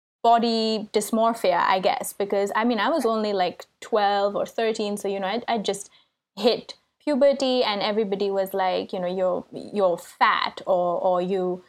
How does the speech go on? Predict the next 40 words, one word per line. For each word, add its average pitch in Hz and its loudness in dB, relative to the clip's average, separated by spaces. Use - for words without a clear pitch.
you 202 0
look 202 0
a 196 0
certain 190 0
way," 202 2
or 175 2
"Your 180 2
teeth 233 -4
are 180 2
crooked," 175 -4
or, 180 0
you 185 -4
know, 175 -2
"You're, 185 -2
you've 220 0
got, 196 4
like, 185 2
your 220 2
ratio 220 2
to, 214 0
like, 196 2
um, 185 0
skin 214 -2
to 208 0
body 190 2
hair 185 2
is 185 2
off," 180 4
or, 196 2
or, 254 6
you 302 2
know, 262 4
th-, 247 0
just 330 2
all 302 6
of 349 2
this 269 4
pressure 233 2
to 262 6
already 240 4